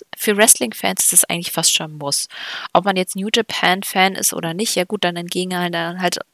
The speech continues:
die Gastauftritte, egal. Aber es ist halt einfach mal ein netter Film über oder mit Wrestling, ähm, im Gegensatz zu vielen anderen Filmen. Ich bin ja zum Beispiel absolut kein Fan von dem Film mit, äh, Mickey Rourke.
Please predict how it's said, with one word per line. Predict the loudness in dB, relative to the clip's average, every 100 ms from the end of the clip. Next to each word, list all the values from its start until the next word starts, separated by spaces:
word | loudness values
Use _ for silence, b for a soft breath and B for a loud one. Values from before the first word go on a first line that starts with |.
| -10
die | 2
Gastauftritte, | 4 4 2 -4 -4 -4 -4
egal. | -2 2 0 -2 B B B B
Aber | 2 4
es | 4
ist | 6 6 6
halt | 2
einfach | 0 2 0
mal | 4 2
ein | 2 2
netter | 0 2 0
Film | 0 0 2 2 -2
über | -2 0 2
oder | 2 0 0
mit | -2 -2
Wrestling, | 0 2 0 -4 B B B B -6
ähm, | -2 -2 -2 -4
im | -2
Gegensatz | 0 0 2 2 4 2
zu | 0
vielen | -4 -2 0 2 2 -2 -8 -14 _ _ _ _ _
anderen | -2 4 4 4
Filmen. | 0 -4 -2
Ich | -2 -2
bin | 2
ja | 2
zum | 2
Beispiel | -2 -2 -4 -6 _ -10
absolut | -2 -2 -2 -4
kein | -6 -6 -6
Fan | -4 -4 -4
von | -8 -8 -10 -10
dem | -10
Film | -8 -8 -6 -2 -2 -2
mit, | -6 _ _ -8
äh, | -6 -6
Mickey | -6 -6 -6 -6
Rourke. | -2 -4 -4